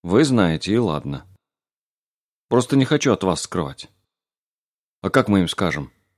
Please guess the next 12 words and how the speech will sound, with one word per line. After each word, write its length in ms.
всплеснул 800
руками 460
Кривошеев. 720
«Русский-то 520
скоро 260
забудем, 580
с 120
кем 160
общаться, 560
кроме 260
этого 220
Бирюка?» 480